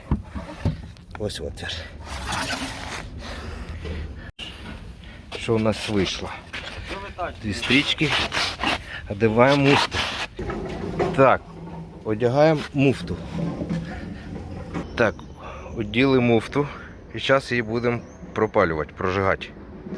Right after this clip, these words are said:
щоб вона усілась. Беремо камінець, підкладаємо під муфту, щоб підняти отут зазори, щоб були. Отут от. Два зазори, щоб вона краще сідала. Камінець підкладаємо.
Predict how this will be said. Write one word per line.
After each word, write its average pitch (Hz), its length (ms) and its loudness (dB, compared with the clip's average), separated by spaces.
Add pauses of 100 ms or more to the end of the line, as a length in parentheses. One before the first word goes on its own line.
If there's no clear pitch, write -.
щоб 92 160 -2
вона 101 240 6
усілась. 87 640 -4 (1200)
Беремо 131 420 4
камінець, 139 640 6
підкладаємо 123 680 4
під 113 200 2
муфту, 147 320 4
щоб 104 180 0
підняти 120 500 -2 (520)
отут 95 240 -2
зазори, 95 400 2
щоб - 260 -6
були. 80 180 -6 (200)
Отут 85 260 -10
от. 80 200 -8 (840)
Два 107 180 4
зазори, 92 440 2
щоб 104 120 2
вона 107 240 4
краще 107 360 2
сідала. 82 540 -4 (2750)
Камінець 92 360 4
підкладаємо. 85 640 0